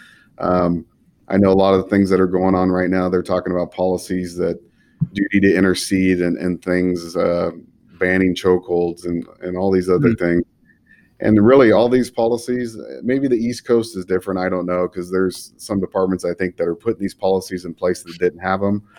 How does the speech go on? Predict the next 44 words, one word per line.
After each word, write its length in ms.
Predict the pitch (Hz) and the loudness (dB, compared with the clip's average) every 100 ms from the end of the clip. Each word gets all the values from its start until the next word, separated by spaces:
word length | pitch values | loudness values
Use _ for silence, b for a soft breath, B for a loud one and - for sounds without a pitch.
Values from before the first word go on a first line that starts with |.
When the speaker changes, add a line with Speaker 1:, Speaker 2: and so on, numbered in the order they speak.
| b b b - | b b b -2
Speaker 1:
And 140 | 87 | 0
it's 160 | 85 - | 0 -2
kinda 280 | - 95 | 0 2
surprising. 720 | 104 80 - 90 92 98 101 | 2 -2 2 2 4 4 2
I 100 | 98 | 2
know 140 | 92 92 | 2 2
on 80 | 90 | 2
the 80 | |
West 320 | 87 92 92 - | 2 2 0 0
Coast, 380 | 95 95 - _ b b b b | 0 0 -4 _ b b b b
um, 420 | - 87 87 82 - 73 | -8 -4 -2 -4 -8 -8
we've 200 | 92 107 | 2 2
had 160 | 98 95 | 4 2
in 80 | 95 | 4
our 100 | 90 | 0
policy 440 | - 98 92 98 | 2 2 2 -2
for 180 | - 87 | -2 -2
years, 280 | 92 98 95 | 2 2 2
you 60 | |
can 120 | 95 95 | 0 2
go 120 | 95 | 4
on 100 | 95 | 4
our 100 | 90 | 0
city's 340 | 87 98 92 90 | 0 -2 -2 0
website. 460 | 90 90 95 92 | 0 0 0 0
Our 120 | 90 | 0
policy 580 | 90 95 95 92 95 92 | 0 0 -2 0 -2 0
is, 280 | 87 85 - b b b - | -2 -4 -12 b b b -6
is 120 | 87 | -2
on 300 | 85 92 98 | 0 2 4
there. 260 | 98 95 | 4 4
Everybody 340 | 92 95 95 92 | 2 2 0 -2
can 160 | 90 | -4
see 220 | 82 - 90 | -6 -4 -2
what 120 | 90 | 0
our 120 | 87 | 0
policies 500 | - 90 90 - 90 | 0 -2 -2 -4 -4
are 160 | 90 90 | -2 0
to 80 | 87 | -2
use 260 | 90 107 | -4 -8
of 80 | 85 | -12
force, 420 | - 95 92 87 - | -6 -2 -2 -2 -6
to, 260 | 92 87 - b b b b | -6 -6 -8 b b b b
uh, 280 | - 85 87 | -6 -4 -2